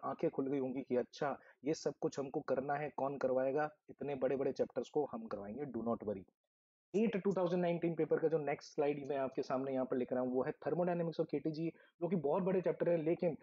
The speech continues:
इनसे ज़्यादा question नहीं पूछे गए टू थाउजेंड नाइनटीन के paper में। केवल दो ही question पूछे गए हैं, और semiconductor जैसा chapter जो कि बिल्कुल भी बड़ा नहीं है,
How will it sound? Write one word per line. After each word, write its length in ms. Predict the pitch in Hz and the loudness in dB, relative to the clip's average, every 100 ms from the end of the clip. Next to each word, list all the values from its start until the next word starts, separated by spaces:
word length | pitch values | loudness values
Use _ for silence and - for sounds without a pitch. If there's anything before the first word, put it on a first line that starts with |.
| _ 151 | _ -6
इनसे 240 | 156 175 | -2 0
ज़्यादा 280 | 135 135 156 | 0 0 0
question 300 | 147 135 151 | 0 -2 -4
नहीं 200 | 131 151 | -2 -4
पूछे 300 | 143 135 135 | -4 0 2
गए 100 | 139 | 2
टू 140 | 139 | 0
थाउजेंड 300 | 135 127 131 | 0 0 0
नाइनटीन 340 | 120 117 127 123 | -2 -2 -2 -2
के 120 | 117 | 0
paper 300 | - - 170 | 0 2 2
में। 160 | 170 170 - _ | 0 -2 -8 _
केवल 240 | 170 185 165 | 0 2 2
दो 180 | 127 180 | 4 4
ही 140 | 185 196 | 4 0
question 360 | - 156 160 156 | 2 2 2 -2
पूछे 260 | 143 147 135 | -4 0 2
गए 220 | 127 127 | 2 2
हैं, 140 | 143 143 - - - | -2 -4 -8 -14 0
और 240 | 185 143 | 2 2
semiconductor 720 | 160 180 208 196 180 170 180 | 0 0 0 2 2 2 2
जैसा 220 | 156 151 160 | 2 2 2
chapter 480 | - 139 - 151 151 _ _ | 0 -2 0 0 0 _ _
जो 120 | 139 | -6
कि 160 | 151 185 139 | -2 -2 2
बिल्कुल 320 | 165 - 190 | 0 2 2
भी 100 | 175 | 2
बड़ा 220 | 143 151 | 2 0
नहीं 280 | 151 143 180 | 0 0 0
है, 160 | 160 | 0